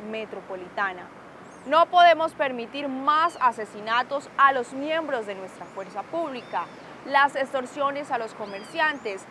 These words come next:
atraco a mano armada y hechos que alteran la tranquilidad de la ciudad". Indudablemente, los pronunciamientos de estos dirigentes expresan el sentir de los cucuteños.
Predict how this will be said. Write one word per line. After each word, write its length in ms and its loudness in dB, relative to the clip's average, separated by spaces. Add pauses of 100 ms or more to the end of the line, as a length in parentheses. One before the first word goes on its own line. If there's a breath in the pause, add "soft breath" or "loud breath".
(260 loud breath)
atraco 760 4
a 120 -4
mano 480 -4
armada 640 4 (160)
y 140 0
hechos 400 4 (200)
que 60 -6
alteran 560 -2 (260)
la 180 6
tranquilidad 760 -2 (400)
de 160 -2
la 140 -2
ciudad". 360 -10 (1200)
Indudablemente, 1300 4
los 240 2
pronunciamientos 840 -8
de 220 -2
estos 440 -2
dirigentes 840 -4
expresan 720 0
el 100 -10
sentir 580 -10
de 120 -2
los 180 -8
cucuteños. 840 -8